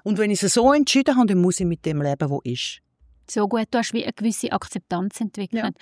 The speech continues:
Speaker 2: Und mir ist jetzt gerade so in den Sinn gekommen, ich finde, es gibt, es hat ja lange, hat's wie so ein bisschen einen Trend gegeben, so weil so wie Körperliebe, also wie ich muss meinen Körper lieben und ich muss mich super finden und wie ich aussehe, ich bin attraktiv und vielleicht mit Affirmationen und weiss nicht was.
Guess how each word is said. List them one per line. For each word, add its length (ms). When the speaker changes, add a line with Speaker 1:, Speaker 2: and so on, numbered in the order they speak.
Speaker 2:
Und 80
mir 100
ist 60
jetzt 160
gerade 200
so 120
in 140
den 20
Sinn 240
gekommen, 240
ich 80
finde, 240
es 100
gibt, 320
es 160
hat 140
ja 60
lange, 340
hat's 180
wie 60
so 120
ein 20
bisschen 160
einen 120
Trend 460
gegeben, 240
so 240
weil 420
so 200
wie 200
Körperliebe, 840
also 200
wie 120
ich 100
muss 160
meinen 120
Körper 320
lieben 720
und 160
ich 100
muss 200
mich 160
super 420
finden 600
und 140
wie 100
ich 100
aussehe, 680
ich 160
bin 140
attraktiv 640
und 100
vielleicht 220
mit 160
Affirmationen 840
und 80
weiss 280
nicht 160
was. 200